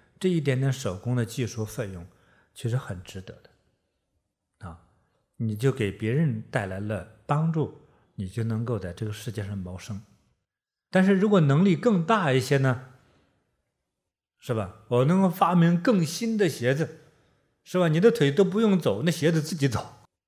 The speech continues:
所以，那你有这种能力，能够创造更大的社会价值，啊，你可以成为老师，可以成为校长，可以成为董事长，可以成为总统，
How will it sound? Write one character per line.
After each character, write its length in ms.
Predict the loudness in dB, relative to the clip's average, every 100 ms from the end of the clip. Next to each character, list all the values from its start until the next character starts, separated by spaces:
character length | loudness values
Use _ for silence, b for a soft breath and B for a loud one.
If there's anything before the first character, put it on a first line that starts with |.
| -2
所 80 | 0
以， 80 | 2
那 120 | 4
你 180 | 6 6
有 160 | 6 4
这 140 | 2
种 240 | 2 2 0
能 180 | 0
力， 140 | 0 0
能 200 | -2 0
够 120 | 0
创 280 | -2 -2 0
造 120 | 0
更 280 | 0 -2 -4
大 240 | -4 -6
的 260 | -8 -14 -16 _ _ _ _ _
社 220 | -6 -4
会 160 | -4 -6
价 240 | -6 -8
值， 180 | -10 -18 _ _ _ _ _ _ _ _ _ _
啊， 340 | -12 -12 -18 _ _ _ _
你 200 | -8 -6
可 160 | -6 -6
以 80 |
成 180 | -4 -4
为 80 | -4
老 220 | -4 -6
师， 320 | -4 -4 -4 -6
可 80 |
以 60 | -8
成 180 | -4 -4
为 80 | -4
校 240 | -4 -4
长， 300 | -6 -10 -12
可 140 | -8 -6
以 80 |
成 160 | -4 -4
为 80 | -4
董 260 | -6 -10
事 160 | -6 -6
长， 280 | -6 -10 -14 _ _ _ _ -4
可 100 | -2
以 60 |
成 180 | -2 -2
为 80 | -2
总 240 | -2 -2
统， 320 | -2 -6 -12